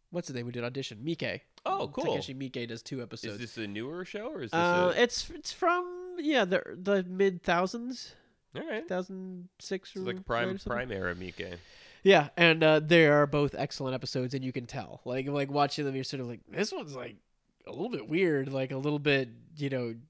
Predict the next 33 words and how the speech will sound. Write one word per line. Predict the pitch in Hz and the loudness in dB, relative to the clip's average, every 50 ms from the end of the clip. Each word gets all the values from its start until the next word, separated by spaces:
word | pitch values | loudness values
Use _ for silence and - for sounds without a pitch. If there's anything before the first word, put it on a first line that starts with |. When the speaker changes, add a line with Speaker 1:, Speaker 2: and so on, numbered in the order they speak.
| - 135 131 131 | -20 -14 -8 -4
Speaker 1:
like, | 139 135 131 - | -4 -2 -2 -2
you | 165 170 160 | -4 -2 0
would, | 156 151 147 - | 0 0 0 -4
even | - 180 185 160 165 160 | -6 -6 -4 -4 -2 -4
if | 151 151 | -4 -4
you | 156 139 | -2 -2
didn't | 160 135 123 104 | -2 -4 -4 -6
know | 110 127 123 120 | -8 -6 -6 -4
who | 120 127 127 120 | -4 -6 -6 -6
Miike | 120 113 113 - 113 110 | -6 -6 -6 -4 -4 -4
was, | 110 113 110 110 107 | -4 -4 -6 -6 -6
you | 110 | -8
could, | 107 110 104 110 | -10 -10 -8 -6
you | 123 123 | -6 -4
would | 123 123 | -4 -4
be | 123 127 117 | -4 -4 -4
able | 113 110 110 | -4 -6 -8
to | 110 | -10
tell | - - 147 120 | -8 -6 -6 -6
there's | 113 113 113 | -4 -4 -6
something | - 131 113 110 113 - | -6 -6 -8 -10 -10 -10
different | 117 110 - 120 110 | -10 -10 -10 -10 -10
about | 104 107 110 98 | -8 -10 -10 -10
this | 98 - - - | -10 -10 -10 -10
episode. | 120 - - 127 - - - - - 185 _ _ | -10 -10 -10 -12 -12 -12 -16 -16 -16 -20 _ _
Speaker 2:
I | - 160 | -16 -10
mean, | 202 208 196 | -8 -8 -6
he's | 214 294 339 - | -6 -6 -8 -10
such, | - - 160 - - | -10 -12 -12 -10 -8
that | 110 120 147 - | -6 -6 -6 -4
guy | - 107 92 90 | -4 -4 -2 -2
is, | 87 87 82 - - | -4 -6 -8 -10 -10
like, | 87 85 82 - _ _ | -10 -10 -10 -12 _ _